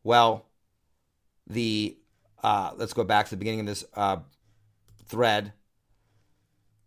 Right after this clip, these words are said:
C B S News is saying prison,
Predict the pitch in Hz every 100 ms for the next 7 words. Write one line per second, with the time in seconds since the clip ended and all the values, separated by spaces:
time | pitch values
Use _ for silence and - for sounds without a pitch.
0 | _ _ _ 101 _ _ _ _ _ _
1 | _ _ _ _ - 147 131 131 123 131
2 | 120 117 131 113 113 113 160 151 160